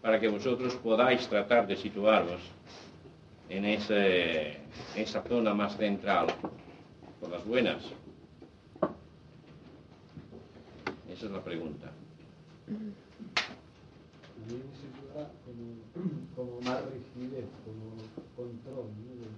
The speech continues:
Speaker 3: como
Speaker 1: ¿El qué como control?
Speaker 3: como
Speaker 1: No.
Speaker 3: el mismo, estando controlando todo.
Speaker 1: Es al revés, ¿eh? Es cuando estás situado en el centro que adquieres la mayor libertad.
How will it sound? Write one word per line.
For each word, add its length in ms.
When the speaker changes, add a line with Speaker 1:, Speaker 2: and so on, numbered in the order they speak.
Speaker 3:
como 800
Speaker 1:
¿El 60
qué 200
como 200
control? 460
Speaker 3:
como 120
Speaker 1:
No. 60
Speaker 3:
el 60
mismo, 420
estando 340
controlando 600
todo. 360
Speaker 1:
Es 160
al 140
revés, 480
¿eh? 220
Es 140
cuando 220
estás 320
situado 380
en 80
el 160
centro 420
que 80
adquieres 380
la 80
mayor 400
libertad. 520